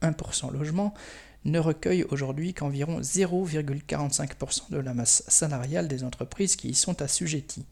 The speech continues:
Sous Sarkozy, le gouvernement a pris l'habitude de puiser dans cette caisse pour boucher les trous du budget de l'État. Hollande avait dit qu'il continuerait à ponctionner, mais un peu moins. Aujourd'hui, ce gouvernement remet en cause les engagements pris en novembre deux mille douze.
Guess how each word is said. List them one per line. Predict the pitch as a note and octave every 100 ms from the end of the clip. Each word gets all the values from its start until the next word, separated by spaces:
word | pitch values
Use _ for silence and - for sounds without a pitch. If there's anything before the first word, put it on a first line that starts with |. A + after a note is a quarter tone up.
| - - - -
Sous | - -
Sarkozy, | B2 - C3+ C#3+ E3
le |
gouvernement | C#3 C3 C#3 C#3+ D#3 F#3 -
a | -
pris | C#3 -
l'habitude | E3+ C#3+ E3 - F3
de | E3+ D3
puiser | C#3 E3+ F3+ D#3
dans | D3
cette | C#3 - -
caisse | D3+ E3+
pour | - C#3+
boucher | C#3+ E3 -
les | G3+ G3+
trous | -
du | D#3+
budget | D3 C#3+ D3
de | C#3+
l'État. | C3+ - - - - - - - -
Hollande | B2 D#3 E3+ D3+
avait | - B2+
dit | B2 E3
qu'il | - -
continuerait | C3+ - C#3 C3+ D#3+
à | C#3
ponctionner, | - C#3 - G#3
mais | A3 C#3+ F3+ -
un | D3+
peu | E3 D3+
moins. | C3+ B2 - - - - -
Aujourd'hui, | C3 B2+ B2 C#3+
ce | -
gouvernement | C3+ C3+ C3 D3+ E3
remet | - C3+ D3 D#3 -
en | B2+
cause | - E3 D3 -
les | C#3 C#3
engagements | D3 C#3 D3 F3
pris | F3 - F3+ D#3+
en | C#3
novembre | C#3 D3 D#3 C#3
deux | C3
mille | C#3 C3+
douze. | C3+ C3 B2